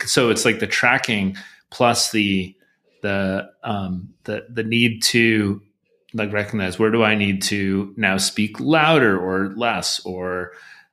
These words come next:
w-, you know, how am I dressing for, for today so as to meet some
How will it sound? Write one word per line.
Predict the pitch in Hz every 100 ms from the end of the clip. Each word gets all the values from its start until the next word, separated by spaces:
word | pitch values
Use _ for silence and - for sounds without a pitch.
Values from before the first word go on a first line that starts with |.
| _ _
w-, | 135 117
you | 120 113
know, | 95 90 90 -
how | - 104 120
am | 131
I | 139
dressing | - 160 151 123 107 98 95
for, | - 110 98 98
for | - 110
today | 101 107 101 95
so | 90 - - 117
as | 110 110 107 - -
to | 107 98 92 90 _ _ _ _ _ _ _
meet | 110 107 117 -
some | - 117